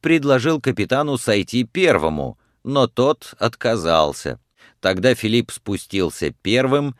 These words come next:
а за ним капитан. Канат, которым был прикреплен к судну плот, обрубили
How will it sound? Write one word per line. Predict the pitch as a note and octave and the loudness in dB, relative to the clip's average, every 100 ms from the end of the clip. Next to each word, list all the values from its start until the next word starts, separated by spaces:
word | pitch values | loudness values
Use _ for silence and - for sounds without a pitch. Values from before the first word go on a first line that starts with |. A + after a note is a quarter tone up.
| _ _ | _ _
а | - A2+ | -2 0
за | F#2 F#2 | 2 0
ним | D#2+ F#2 G#2+ F#2+ | 0 -4 -4 -4
капитан. | - - E2+ - B1+ A#1 - _ _ _ | -4 -2 -2 -4 -6 -8 -18 _ _ _
Канат, | - G#2+ C#3 C#3+ - | 0 2 2 0 2
которым | G#2+ A#2 A2 F#2+ | 0 2 2 2
был | F#2 G2+ | 0 0
прикреплен | - F#2+ F#2 F#2 F#2 F#2+ F2 | 0 -4 0 -2 0 -2 -2
к | - | -8
судну | - G2 D2 F2 | -4 -4 -2 -4
плот, | - E2 G2 F#2 - - - | -4 0 0 0 -4 -16 -2
обрубили | G2 D#2+ D2 C#2 G2+ D#3 D#3+ D#3 | -2 0 -4 -2 0 2 2 0